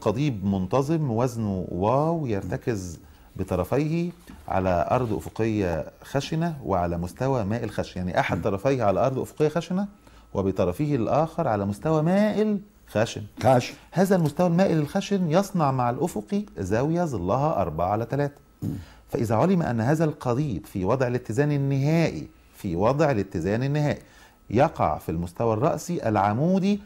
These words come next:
Speaker 1: على خط تقاطع المستويين الأفقي والمائل. هنوضح وأن معامل الاحتكاك بين القضيب الأفقي يساوي تلت،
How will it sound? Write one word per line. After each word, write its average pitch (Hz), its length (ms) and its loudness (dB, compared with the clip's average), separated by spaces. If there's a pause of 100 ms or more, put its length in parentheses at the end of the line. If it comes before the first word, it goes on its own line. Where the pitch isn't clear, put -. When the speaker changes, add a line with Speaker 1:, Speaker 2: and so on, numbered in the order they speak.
(120)
Speaker 1:
على 85 240 0
خط - 240 -2
تقاطع 101 500 2
المستويين 90 680 0
الأفقي 104 640 -2
والمائل. 151 440 2 (640)
هنوضح 113 500 0 (100)
وأن 107 400 2 (500)
معامل 95 720 0
الاحتكاك 98 1000 -4 (260)
بين 87 280 -4
القضيب 90 640 -2 (120)
الأفقي 87 720 -2 (440)
يساوي 110 460 0
تلت، - 500 0